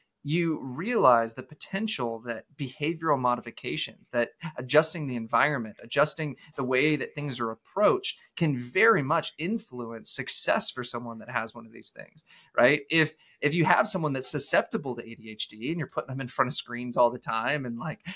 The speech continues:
that's their world, they're going to be more affected by that than someone that doesn't have the gene-, genetic predisposition. And like Andrew was hinting at earlier, like, all of us have this distractibility, right? And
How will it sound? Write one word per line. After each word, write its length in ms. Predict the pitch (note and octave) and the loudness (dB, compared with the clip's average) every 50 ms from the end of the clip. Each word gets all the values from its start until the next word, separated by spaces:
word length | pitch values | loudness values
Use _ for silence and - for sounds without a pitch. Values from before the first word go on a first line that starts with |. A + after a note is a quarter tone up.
| - - | -10 -4
that's 260 | - B2 C3+ - - | -2 0 0 0 -2
their 220 | - - C3 B2 A#2+ | -2 0 2 2 2
world, 520 | A2+ - A#2 A#2+ A#2 B2 C#3 D#3+ F#3 F3 - - - - _ - | 0 -2 -4 -2 0 0 0 0 0 -2 -8 -14 -20 -16 _ 4
they're 260 | D3+ F#3 G3+ G3+ F#3 | 6 6 6 6 4
going 300 | F3 F#3+ F#3+ F#3+ F#3 E3 | 2 0 0 0 -2 -2
to 280 | - E3 D#3+ D3+ C#3 - C#3 | -2 -2 -2 -2 -2 -6 -8
be 200 | B2 D3 D#3+ D#3+ | -6 -6 -4 -4
more 320 | D3 C3+ C3 D3 D#3+ E3 | -4 -2 2 6 6 6
affected 480 | D3 - - C#3+ C#3+ - - C3+ B2 A#2 | 6 6 4 0 0 0 -2 -8 -8 -8
by 180 | B2 A#2 A#2 A2+ | -8 -10 -10 -8
that 300 | A2+ A2+ A2+ A2 - - | -8 -8 -10 -10 -8 -8
than 100 | A#2+ A#2+ | -6 -6
someone 320 | - A#2+ A#2+ A#2+ A#2 A2+ | -4 -4 -2 -4 -4 -4
that 180 | A2+ - _ - | -6 -10 _ 0
doesn't 300 | B2 A#2+ A#2+ A#2+ - - | 2 2 2 0 -4 -10
have 240 | A2 A2 G#2+ G#2 - | -14 -16 -16 -16 -18
the 80 | _ | _
gene-, 240 | - - A#2 A2+ A2+ - _ - | -14 -12 -10 -10 -10 -12 _ -8
genetic 340 | - B2+ A#2+ G#2+ - - _ _ | -4 -2 -2 -2 -4 -6 _ _
predisposition. 640 | - A2+ A2 - - - A2 A2+ - - - - - _ _ _ _ _ _ _ _ - | -20 -20 -20 -20 -18 -18 -18 -16 -14 -14 -14 -14 -16 _ _ _ _ _ _ _ _ -4
And 100 | - C3+ | 2 6
like 300 | C#3 C#3 C3+ B2+ - - | 6 6 6 6 2 0
Andrew 320 | D#3 E3 F3+ F3 D3+ D3+ C3 | 2 2 4 4 2 0 0
was 160 | B2 A#2+ - | -2 -2 -4
hinting 320 | G#3 G#3+ A3 - D3+ B2 | -6 -6 -6 -6 -6 -6
at 160 | A2+ A2 G#2+ - | -6 -6 -6 -6
earlier, 460 | A2 A2 A2 A2 A2 G#2+ A2 A2 A#2 | -8 -10 -8 -10 -10 -10 -10 -8 -4
like, 260 | A#2 A#2 A#2 A#2 - _ - C3+ - - | -4 -4 -4 -4 -6 _ -8 -6 2 6
all 220 | E3+ A3 B3+ C4 | 8 8 8 8
of 100 | E3 - | 6 2
us 160 | - - - - - | 0 -4 -6 -6 -2
have 300 | B2+ B2 A#2+ A#2 A#2 C3 | 0 0 0 0 0 -2
this 160 | C3+ B2+ - | -4 -4 -4
distractibility, 880 | - C3+ - - B2+ A#2+ A2+ - - B2 - B2+ A#2 A#2 - - - - _ _ - - _ - | -4 -6 -4 -2 -2 -4 -4 -6 -14 -14 -12 -12 -12 -12 -14 -18 -20 -20 _ _ -20 -20 _ 0
right? 300 | - A#2+ B2 C3 C3+ - - _ _ _ _ _ - | 4 4 4 4 4 0 -4 _ _ _ _ _ 2
And 400 | C#3 C#3+ D3 C#3+ C#3 C3+ B2 - | 4 4 6 4 4 0 -2 -6